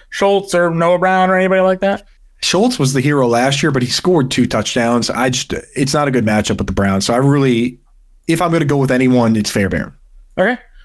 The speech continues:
Speaker 1: Uh, moving on to our next matchup here, we got Dolphins versus Chiefs here in what could be the, uh, coldest game, I think they said, or coldest playoff game or something like that in, in recent time.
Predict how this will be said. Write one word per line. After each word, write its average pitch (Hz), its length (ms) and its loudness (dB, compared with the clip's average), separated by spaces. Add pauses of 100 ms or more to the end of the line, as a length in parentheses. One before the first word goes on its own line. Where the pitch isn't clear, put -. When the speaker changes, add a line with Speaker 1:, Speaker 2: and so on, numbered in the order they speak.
(240)
Speaker 1:
Uh, 151 380 2
moving 202 180 2
on 214 120 2
to 208 80 -2
our 196 100 2
next 190 200 -2
matchup 185 300 0
here, 180 200 0
we 170 80 -2
got 160 160 -2
Dolphins 165 400 -2
versus 156 260 -2
Chiefs 175 340 -2
here 156 200 2
in 147 100 -2
what 160 200 -2
could 190 200 -2
be 180 240 0
the, 151 380 2
uh, 139 220 2
coldest 180 500 -2
game, 185 380 0 (360)
I 151 120 0
think 190 180 0
they 185 160 2
said, 202 340 0
or 165 140 0
coldest 170 400 -2
playoff 185 360 0
game 185 240 0
or 185 60 0
something 185 240 -2
like 175 200 -2
that 185 260 2
in, 180 140 0
in 175 180 0
recent 180 340 0
time. 175 440 0